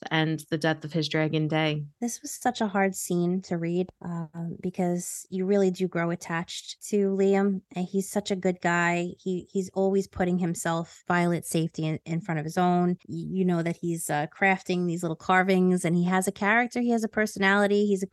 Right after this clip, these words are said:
Speaker 2: he's somebody you root for. And to see him die that way so tragically, I mean, for anyone who doesn't read this, his dragon is completely annihilated by the Wyvern,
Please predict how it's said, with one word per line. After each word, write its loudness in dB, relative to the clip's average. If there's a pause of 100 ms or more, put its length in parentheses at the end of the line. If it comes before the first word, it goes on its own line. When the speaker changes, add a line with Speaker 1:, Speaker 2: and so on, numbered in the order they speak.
(120)
Speaker 2:
he's 0
somebody 4
you 4
root 2
for. 0 (160)
And -4
to -4
see 0
him 2
die 6
that 0
way 0
so -6
tragically, -2
I 0
mean, 2 (100)
for 0
anyone 2
who 2
doesn't -4
read 2
this, -2
his 0
dragon 2
is -2
completely 0
annihilated 2
by 2
the 0
Wyvern, 2